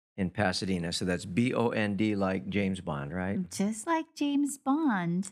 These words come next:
Speaker 1: Okay, great. Well, okay, that's awesome. Um,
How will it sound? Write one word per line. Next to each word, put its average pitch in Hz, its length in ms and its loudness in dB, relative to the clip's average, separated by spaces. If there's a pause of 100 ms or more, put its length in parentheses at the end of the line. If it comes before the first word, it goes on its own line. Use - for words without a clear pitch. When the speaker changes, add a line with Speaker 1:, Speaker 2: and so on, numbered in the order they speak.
(160)
Speaker 1:
Okay, 90 440 -4
great. 92 680 -2 (640)
Well, 120 440 0 (120)
okay, 127 460 2
that's 117 320 0
awesome. 92 640 0 (100)
Um, 85 440 0